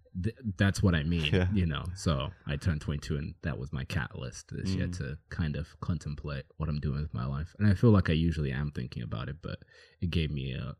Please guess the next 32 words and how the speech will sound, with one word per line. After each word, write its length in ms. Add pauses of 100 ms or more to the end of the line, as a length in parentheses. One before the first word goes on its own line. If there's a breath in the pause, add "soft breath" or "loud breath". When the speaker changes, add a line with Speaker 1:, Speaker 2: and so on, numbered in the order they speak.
Speaker 1:
a 60
reason 240
to 100
sit 200
down 200
and 80
be 120
like, 240
"What 240
is 220
happening? 580
And, 80
like, 260
am 100
I 80
satisfied 540
with 140
what 100
I'm 120
doing? 340
And 120 (460 soft breath)
what's 180
the 100
plan?" 460 (380)
Um, 420 (340 soft breath)
the 300
culmination 500
of 140
that 240 (120)
was 340 (220)
a, 360 (140)
well, 260